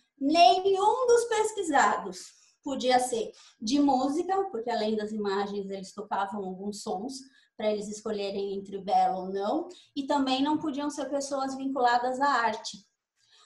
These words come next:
Porque dentro daquelas imagens que eu mostrei pra você, lembra? Eu mostrei o, a, a odalisca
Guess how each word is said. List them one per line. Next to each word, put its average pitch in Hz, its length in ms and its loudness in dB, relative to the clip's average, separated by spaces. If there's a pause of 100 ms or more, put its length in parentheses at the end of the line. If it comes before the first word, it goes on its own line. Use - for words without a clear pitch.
(180)
Porque 370 420 2
dentro 285 400 2
daquelas 254 400 4
imagens 220 500 0
que 233 100 -6
eu 208 80 -2
mostrei 202 400 -4
pra 196 100 -10
você, 202 280 -6
lembra? 254 380 0
Eu 220 100 0
mostrei 254 720 0
o, 247 300 -2
a, 220 100 0
a 214 340 0
odalisca 214 600 0